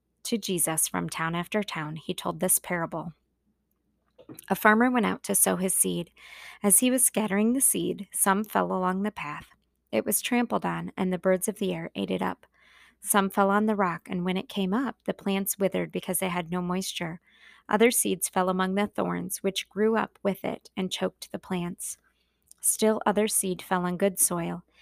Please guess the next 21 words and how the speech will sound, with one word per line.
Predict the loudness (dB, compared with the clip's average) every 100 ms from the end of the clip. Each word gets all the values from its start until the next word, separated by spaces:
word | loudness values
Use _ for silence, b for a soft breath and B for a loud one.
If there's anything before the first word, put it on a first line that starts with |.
| b -2
It | -2
came | 2 2 2
up | 0 -2
and | -2 2
yielded | 2 2 0
a | 0
crop | 0 0 0 -6
a |
hundred | -4 -2 -2 -4
times | -6 -4 -4 -2
more | 0 0
than | 0
was | 0 2
sown. | 2 0 -2 -8 b b b b b b
When | 2 4
he | 4
said | 4 4 2
this, | -2 -2
he | -6
called | 0 0 0
out | -4